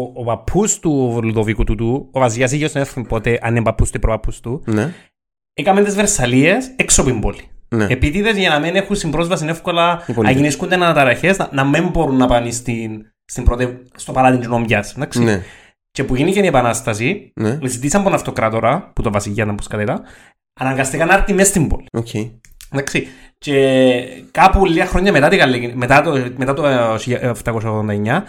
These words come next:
Speaker 1: η Μαρία Αντουανέτα και ο Λουδοβίκος απ-, πήγαν να αποδράσουν, να πάνε στην, στην Αυστρία,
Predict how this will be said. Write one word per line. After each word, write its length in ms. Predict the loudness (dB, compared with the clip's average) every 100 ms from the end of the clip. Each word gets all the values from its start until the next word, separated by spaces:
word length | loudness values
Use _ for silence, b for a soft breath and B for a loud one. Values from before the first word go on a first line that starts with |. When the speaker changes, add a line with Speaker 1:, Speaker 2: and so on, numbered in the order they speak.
| B
Speaker 1:
η 100 | 2
Μαρία 220 | 2 2
Αντουανέτα 420 | 0 -2 -4 -6
και 120 | 0
ο 300 | 4 6 4
Λουδοβίκος 400 | 2 0 0 0
απ-, 140 | 0 -4
πήγαν 140 | -2 2
να 60 |
αποδράσουν, 540 | 2 4 2 2 0 0
να 80 | 0
πάνε 80 | 0
στην, 280 | 0 -2 -2
στην 160 | -2
Αυστρία, 440 | -2 -2 2 2